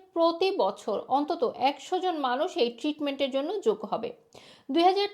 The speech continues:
তেরো সালে ইউভাল মেলানোমা রোগে আক্রান্ত হন নিউক্যাসলের বাসিন্দা জোয়ান নামের এক ব্যক্তি। তার শরীরে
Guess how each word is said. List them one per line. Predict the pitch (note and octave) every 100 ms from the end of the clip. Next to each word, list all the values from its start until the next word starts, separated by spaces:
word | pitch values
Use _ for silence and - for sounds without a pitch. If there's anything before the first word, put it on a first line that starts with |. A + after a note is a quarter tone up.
| -
তেরো | D#4 D4+ F#4+
সালে | G#4+ - G#4+ A3+ G#3 G#3 -
ইউভাল | C#4+ F4+ F4+ G4 F#4+ F4+
মেলানোমা | C4+ C4+ C4+ C#4 E4 F#4
রোগে | F#4 F4+ F4+
আক্রান্ত | D#4+ D4+ E4+ E4 E4
হন | E4 D#4+ D#4+ E4 F4 -
নিউক্যাসলের | B3 C4+ E4 D4 C4+ C#4 B3+ A#3+
বাসিন্দা | A3+ A3+ C#4+ C#4+ D#4+ F4 A#3
জোয়ান | C4 B3 E3+ - - _ -
নামের | G3 G3+ G3
এক | F3 -
ব্যক্তি। | G#3+ G#3 - - _ - - -
তার | A#3
শরীরে | A#3 B3+ B3+